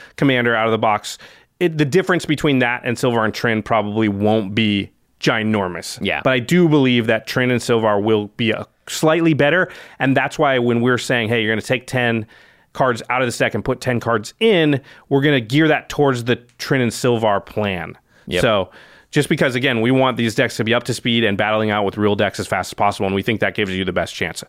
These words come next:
Speaker 2: Okay, moving on, let's talk about what we think are the best cards in the deck. Don't worry, we are getting to the cards to add and take out.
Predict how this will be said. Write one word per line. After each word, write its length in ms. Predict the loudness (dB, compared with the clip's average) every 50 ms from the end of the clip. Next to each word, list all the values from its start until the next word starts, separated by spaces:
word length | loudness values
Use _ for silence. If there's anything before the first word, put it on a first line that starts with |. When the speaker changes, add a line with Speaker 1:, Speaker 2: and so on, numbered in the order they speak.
| -20 -20 -20 -20 -20 -20 -20 -10 -4 -4
Speaker 2:
Okay, 420 | -4 0 0 0 0 2 0 0
moving 340 | 0 2 2 2 2 2 2
on, 280 | 2 2 2 2 0
let's 180 | 0 -2 -2 -4
talk 240 | -2 -2 -2 0 -2
about 300 | 0 0 0 0 2 2
what 180 | 0 0 2
we 100 | 0 0
think 240 | 0 -2 -2 -2 0
are 120 | 0 0 0
the 140 | -2 -2
best 460 | -4 -4 -2 -2 -2 -2 -4 -8 -10 -10
cards 440 | -4 -2 0 2 2 0 0 -2
in 140 | -2 -2 -2
the 80 | -2 0
deck. 260 | 0 0 0 0 -2
Don't 180 | -2 0 0 2
worry, 160 | 2 2 2
we 180 | 2 2 2
are 140 | 2 2 0
getting 320 | 0 0 0 0 0 0 -2
to 100 | -2 -4
the 60 | -4
cards 280 | -2 -2 -2 -2 -4
to 60 | -4 -4
add 200 | -2 -2 -4 -4
and 100 | -4 -4
take 180 | -4 -2 -2
out. 240 | -2 -2 -2 -4 -6